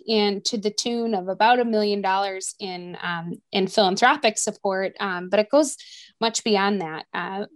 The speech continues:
we, this goes before I came on the team, but, um, Veronica and her idea for the sleeping bag coat were, um, extremely compelling when she launched, um,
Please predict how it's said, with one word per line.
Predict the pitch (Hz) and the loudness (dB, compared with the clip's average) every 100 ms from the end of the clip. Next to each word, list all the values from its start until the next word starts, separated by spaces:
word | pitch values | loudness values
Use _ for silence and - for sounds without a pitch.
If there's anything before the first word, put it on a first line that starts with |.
| _ | _
we, | - 190 190 196 208 208 208 214 - - - - _ | -10 -8 -2 2 4 6 4 2 -6 -20 -20 -20 _
this | 220 208 - | 4 4 4
goes | - 214 214 - | 4 4 4 0
before | 214 214 - 254 233 220 220 214 - _ - | -2 -2 -2 0 2 2 0 -4 -18 _ -8
I | 220 | -6
came | 220 233 208 | -6 -4 -4
on | 190 190 | -4 -6
the | 190 | -8
team, | - 185 180 196 | -6 -4 -2 0
but, | 180 175 - - - | 2 2 2 -6 -6
um, | 180 170 170 185 190 _ _ _ - 208 | -4 -4 -4 -6 -8 _ _ _ -6 0
Veronica | 202 214 214 220 196 180 180 - _ _ _ | 4 6 4 2 4 4 4 0 _ _ _
and | - 202 | -6 -6
her | - 220 | -2 0
idea | 208 214 180 233 202 175 180 | 2 0 0 2 2 0 -2
for | 202 | -2
the | 190 | -2
sleeping | - 208 208 196 | -2 -2 -2 -4
bag | 180 175 - | 0 -2 -4
coat | - 180 180 - | -6 -4 -4 -6
were, | 185 185 180 185 180 - - - _ _ - | -4 -2 0 -2 -4 -18 -20 -20 _ _ -4
um, | 190 185 175 | 0 0 0
extremely | 208 - 262 247 247 214 | 0 2 4 4 4 4
compelling | 208 202 185 180 226 349 - | 0 2 2 2 -2 -4 -6
when | 214 202 | -2 -2
she | - 208 | -2 -4
launched, | 196 175 190 - - - - _ _ | -4 -4 -8 -8 -8 -8 -10 _ _
um, | 185 180 175 175 196 | -8 -4 -2 0 -2